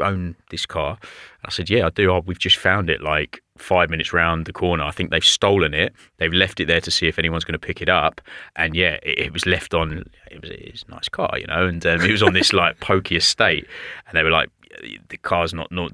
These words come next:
that car's not normally on this type of estate." <laughs> And someone flagged it, which was nice. So yeah, the car was there, and,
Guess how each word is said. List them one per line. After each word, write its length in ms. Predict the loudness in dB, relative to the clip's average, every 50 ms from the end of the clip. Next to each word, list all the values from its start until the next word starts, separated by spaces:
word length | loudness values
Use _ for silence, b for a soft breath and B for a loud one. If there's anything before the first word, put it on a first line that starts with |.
| -6 -2
that 180 | -2 -2 -2
car's 240 | 0 0 2 2 2 0
not 140 | -4 -4
normally 240 | -4 -4 -2 -2 -2
on 60 | 0
this 140 | 0 0 0
type 200 | 2 2 2 2
of 80 | 4 4
estate." 500 | 4 4 4 4 4 4 4 2 0 0 0
<laughs> 160 | 2 2 2 2
And 100 | 2 2
someone 300 | 4 4 4 4 2 0
flagged 400 | 0 2 2 4 2 2 2 2
it, 140 | 2 2 2
which 160 | 2 0 2 2
was 100 | 2 4
nice. 300 | 4 4 4 4 4 4
So 80 | 4 4
yeah, 160 | 6 4 4
the 80 | 4 2
car 200 | 4 4 4 4
was 120 | 4 2 4
there, 280 | 4 6 6 6 4
and, 120 | 2 0